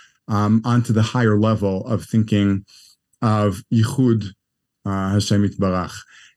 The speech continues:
And maybe, you know, an analogy that, you know, can kind of, like, help people grasp this, uh, wrap their head around it. Um, I think that in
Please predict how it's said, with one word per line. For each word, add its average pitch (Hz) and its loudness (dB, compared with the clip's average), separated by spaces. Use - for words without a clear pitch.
And 113 0
maybe, 127 2
you 123 0
know, 104 0
an 120 2
analogy 110 0
that, 95 -2
you 110 2
know, 95 -4
can 98 0
kind 104 -2
of, 95 0
like, 95 -2
help 107 0
people 101 0
grasp 110 2
this, 98 -2
uh, 104 0
wrap 107 0
their 104 0
head 113 2
around 98 0
it. 95 -6
Um, 113 2
I 120 0
think 156 0
that 110 0
in 107 0